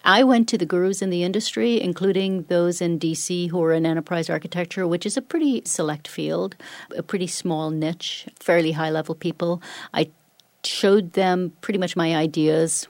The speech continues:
what I wanted to do, and, um, I asked them recommendations. I had come up with a list of two or three, and I'm a very consensus-oriented person, and they actually s-, said P tech, and I said, "I have concerns that it's a small vendor," and they,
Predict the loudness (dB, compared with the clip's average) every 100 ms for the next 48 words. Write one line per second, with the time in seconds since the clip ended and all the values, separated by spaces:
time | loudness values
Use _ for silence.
0 | -8 -4 -2 -2 -2 0 2 0 0 2
1 | 2 2 -2 -16 -20 -4 0 4 4 2
2 | 2 2 2 0 -2 -4 0 0 0 -2
3 | -4 -4 -2 -2 0 -2 -4 -4 -4 -4
4 | -4 -4 -4 -6 -4 -4 -4 -6 -6 -6
5 | -6 -6 -4 -6 -6 -4 -4 -8 -14 -18
6 | -10 -2 2 0 -2 -10 -2 0 2 2
7 | 0 -2 -4 -2 -4 -4 -2 0 0 -2
8 | -4 -4 -2 0 2 4 4 4 0 -2
9 | -6 -4 -6 -8 -8 -6 -8 -8 -8 -6
10 | -10 -10 -12 -10 -8 -6 -4 -4 -4 -6
11 | -4 -2 -2 -2 -6 -6 -6 -6 -6 -4
12 | -4 -4 -6 -6 -6 -6 -6 -8